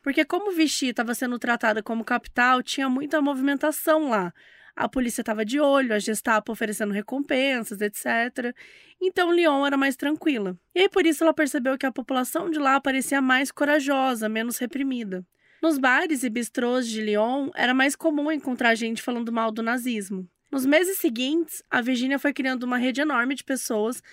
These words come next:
mas ela não tinha muito o que fazer porque a Sor não mandava ordens. E esse era um dos grandes problemas da organização, né? Eles foram infiltrando vários espiões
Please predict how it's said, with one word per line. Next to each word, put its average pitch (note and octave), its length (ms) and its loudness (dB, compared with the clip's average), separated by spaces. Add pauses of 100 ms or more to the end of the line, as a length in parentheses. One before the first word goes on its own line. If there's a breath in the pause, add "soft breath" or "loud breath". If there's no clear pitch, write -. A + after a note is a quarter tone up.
(340 soft breath)
mas F4 100 2
ela G4+ 160 4
não G4+ 80 4
tinha G#4+ 220 0
muito F#4 420 2
o E4+ 60 -2
que - 80 -14
fazer C4+ 340 2
porque C4+ 220 -4
a C#4 60 0
Sor C4+ 260 0
não C#4 80 0
mandava C#4 420 2
ordens. G#3 580 0 (460 soft breath)
E - 60 2
esse D4 200 4
era D4+ 120 4
um C#4+ 320 -2
dos D4 180 -2
grandes C4+ 340 0
problemas C4+ 440 -2
da B3+ 100 2
organização, C4 800 0
né? A3 120 2
Eles G#3+ 160 -4
foram B3+ 200 -2
infiltrando B3+ 580 -4
vários B3 320 2
espiões C#4+ 760 -2